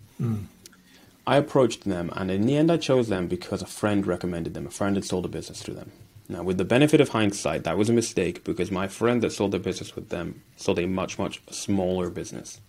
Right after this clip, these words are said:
Speaker 2: which was more appropriate to go to a private buyer, which is indeed who he sold to.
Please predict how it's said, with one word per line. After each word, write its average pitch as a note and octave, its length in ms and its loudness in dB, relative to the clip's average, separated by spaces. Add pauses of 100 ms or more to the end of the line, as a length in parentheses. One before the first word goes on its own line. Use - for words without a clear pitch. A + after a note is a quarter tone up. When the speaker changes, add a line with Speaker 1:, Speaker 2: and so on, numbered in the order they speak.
(760)
Speaker 2:
which G#2+ 180 -6
was G2 100 0
more G2+ 200 6
appropriate G2 540 2
to - 60 -10
go - 100 -2
to - 120 -4
a F2 40 -2
private F2 400 -4
buyer, C#2+ 220 -6
which - 180 -10
is - 240 -8
indeed F2 320 -8
who - 120 -10
he - 120 -8
sold - 280 -10
to. - 100 -16